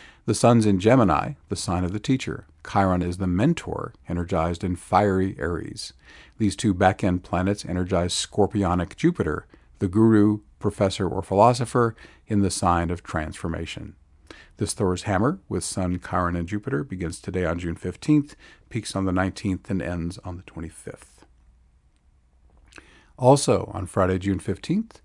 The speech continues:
relationship healing and creative mentoring are smoothly supported by a Venus-Chiron trine. Venus to Leo, Chiron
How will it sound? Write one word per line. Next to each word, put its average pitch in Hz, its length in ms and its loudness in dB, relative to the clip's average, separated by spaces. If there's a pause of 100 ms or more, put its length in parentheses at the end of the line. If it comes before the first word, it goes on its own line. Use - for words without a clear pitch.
(360)
relationship 107 640 2
healing 101 360 2
and 92 160 -2
creative 95 300 -2
mentoring 101 520 0
are 98 120 -2
smoothly 127 560 0
supported 90 500 -6 (260)
by 95 140 -2
a 92 160 -4
Venus-Chiron 92 1080 -4
trine. 147 500 -4 (180)
Venus 110 520 -2
to 85 160 -6
Leo, 117 500 0 (100)
Chiron 90 480 -2